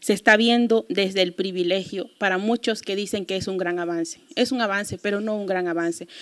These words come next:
Para todos esos quinientos años de injusticia hacia las comunidades negras, haber desperdiciado un momento histórico de un reconocimiento pleno con derechos bien definidos fue un acto racista,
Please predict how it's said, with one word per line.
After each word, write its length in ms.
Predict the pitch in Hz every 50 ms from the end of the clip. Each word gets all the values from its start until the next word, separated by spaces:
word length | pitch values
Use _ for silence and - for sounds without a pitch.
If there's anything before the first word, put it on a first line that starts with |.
| - - - _
Para 220 | - 202 190 185
todos 260 | 180 - 233 262 269 262
esos 220 | 269 - 262 233
quinientos 520 | - - 220 214 220 226 - 226 220 -
años 420 | 208 196 196 196 190 165 170 - - - - - - -
de 280 | - - 165 196 185 185 -
injusticia 720 | 185 196 180 - 202 185 - - 220 233 220 - 196 185 -
hacia 260 | - 196 - - 202
las 120 | 190 175 175
comunidades 600 | - 185 185 185 180 185 185 196 208 214 208 214
negras, 380 | 208 202 180 180 175 175 - -
haber 220 | 185 202 208 208
desperdiciado 840 | 214 240 226 - - 226 202 202 190 175 - - 226 214 202 190 190
un 60 | 190 196
momento 360 | 196 190 190 190 196 - 196
histórico 540 | 180 - - - 208 202 190 185 - 196 175
de 80 | 175
un 100 | 185 202
reconocimiento 800 | 185 190 185 - - 185 180 175 - 180 190 196 202 202 - 202
pleno 400 | 180 - - 214 214 202 190 175
con 160 | - 185 185 180
derechos 420 | 185 190 202 - - 196 190 - - - - - - - - - - _ _ _ _ _ _ - -
bien 400 | - 185 208 233 247 247 247 233
definidos 720 | 220 208 202 - 214 208 214 214 196 208 208 208 - - - _ _ _ _ _ _ _ _ _ _ _
fue 180 | - - 233
un 120 | 233 208 202
acto 280 | 180 170 - - 185
racista, 640 | 180 180 165 147 - 175 165 165 - - 165 165 170